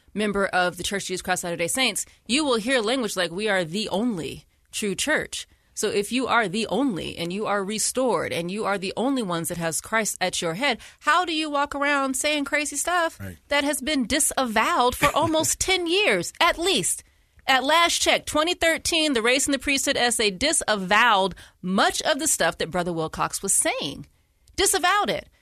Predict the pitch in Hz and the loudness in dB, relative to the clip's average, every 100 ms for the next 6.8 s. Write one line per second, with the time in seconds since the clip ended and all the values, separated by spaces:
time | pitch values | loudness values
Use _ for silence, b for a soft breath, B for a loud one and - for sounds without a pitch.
0 | _ - - 285 311 370 381 359 330 381 | _ -2 0 4 4 4 4 2 2 2
1 | 359 226 233 233 196 185 - 202 202 - | 0 0 2 2 2 2 2 2 0 -2
2 | 277 339 370 359 208 240 302 269 - 190 | 2 2 0 -4 -4 -2 0 0 0 -2
3 | - - 196 180 196 311 330 220 175 - | -2 -2 0 0 0 0 2 2 2 0
4 | 165 156 - - - _ _ - 220 220 | -4 -4 -6 -10 -12 _ _ -2 2 4
5 | 262 269 226 262 262 240 220 190 - 269 | 4 4 4 2 0 2 0 0 0 2
6 | 285 240 202 - 330 294 240 254 | 2 0 -2 0 0 0 0 -4